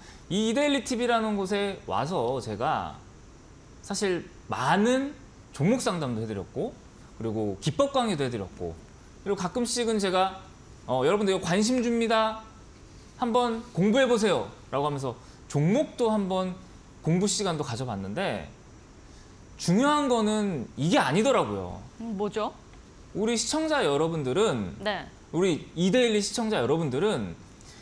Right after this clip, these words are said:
Speaker 1: 이런 어떤 기법 강의라든지 종목 상담
Speaker 2: 음.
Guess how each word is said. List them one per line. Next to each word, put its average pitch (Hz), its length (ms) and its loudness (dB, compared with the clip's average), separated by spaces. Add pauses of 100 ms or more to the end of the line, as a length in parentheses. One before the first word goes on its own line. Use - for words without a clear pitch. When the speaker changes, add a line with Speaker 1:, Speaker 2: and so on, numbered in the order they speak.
(140)
Speaker 1:
이런 254 240 4
어떤 214 280 2
기법 285 440 0
강의라든지 226 1000 0 (280)
종목 220 380 4
상담 139 640 -2
Speaker 2:
음. 170 180 -14